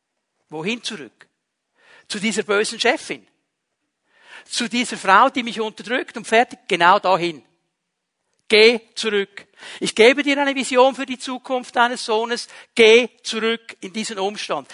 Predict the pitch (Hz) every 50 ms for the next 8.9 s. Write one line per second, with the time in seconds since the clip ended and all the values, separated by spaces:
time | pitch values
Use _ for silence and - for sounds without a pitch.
0 | - - - - _ - 233 233 277 - - 202 175 - _ 226 220 262 254 233
1 | 233 247 226 - - 190 180 196 208 233 220 - 233 202 208 214 - - 208 180
2 | 160 135 120 110 117 _ _ _ _ _ _ _ _ _ _ _ _ _ _ _
3 | _ _ _ _ _ _ _ _ - 143 - - 151 120 143 160 175 170 - -
4 | 170 170 165 170 - _ 156 143 117 _ _ _ _ _ _ _ - 185 - -
5 | 226 247 262 254 254 247 - 156 127 127 - - - _ _ _ _ _ _ _
6 | _ _ _ _ _ _ - - - - - - 214 240 240 - 254 247 - 202
7 | 208 214 247 233 - 240 214 - - - 220 240 294 285 - - 269 - - -
8 | - 247 254 285 277 _ - 233 208 175 160 170 190 233 254 - -